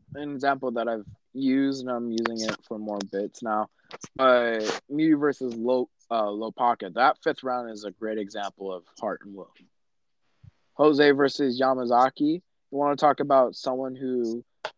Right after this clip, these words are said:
who fought the, who gave it not only a hundred percent effort, but that extra ten percent just to edge out arguably the greatest fighter of all time. And I'm saying arguably here.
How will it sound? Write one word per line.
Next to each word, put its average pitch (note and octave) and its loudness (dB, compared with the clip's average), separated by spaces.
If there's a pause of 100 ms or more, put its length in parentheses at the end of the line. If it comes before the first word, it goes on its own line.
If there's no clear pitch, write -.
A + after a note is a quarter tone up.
(360)
who D#3 4
fought D3+ 6 (800)
the, C#3 0 (420)
who C#3+ -2 (240)
gave D#3 4
it C#3 2
not D#3+ 6
only E3 -6
a D3+ -6
hundred C#3 -8
percent C3+ -10
effort, C3+ -4
but B2 -10
that B2+ 0
extra A#2 -6
ten C3+ -10
percent A#2+ -8 (380)
just C#3+ -4
to C#3 0
edge C3+ 0
out C3 6
arguably C3 -4
the C3 -4
greatest B2+ -2
fighter C3 4
of A2+ -2
all A#2 2
time. A#2+ -8 (380)
And F3 4
I'm B3 8
saying D4 4
arguably G#3 -2
here. G#2+ -16